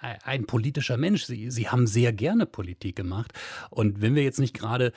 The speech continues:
relativ frisch erlebt hätten, dass eine Bundesfamilienministerin, äh, zurückgetreten ist, auch in Nordrhein-Westfalen hatten wir so eine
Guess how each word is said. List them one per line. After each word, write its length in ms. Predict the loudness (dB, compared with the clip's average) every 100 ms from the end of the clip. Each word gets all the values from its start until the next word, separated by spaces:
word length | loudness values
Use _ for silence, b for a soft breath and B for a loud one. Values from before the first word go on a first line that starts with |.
| B B B -16 -4
relativ 500 | 2 2 2 0 0
frisch 240 | 0 0
erlebt 320 | 0 -2 -2
hätten, 220 | -2 0
dass 120 | -2 0
eine 180 | 0
Bundesfamilienministerin, 1200 | 2 0 0 0 2 2 2 2 0 0 0 0
äh, 340 | -2 -2 -2 -2
zurückgetreten 960 | -2 0 -2 -4 -8 -4 0 0 0 0
ist, 300 | 0 -2 -2
auch 220 | -2 -2
in 80 | -2
Nordrhein-Westfalen 760 | -2 -2 -2 0 2 2 2
hatten 200 | 2 0
wir 80 | -2
so 100 | 0
eine 220 | 0 0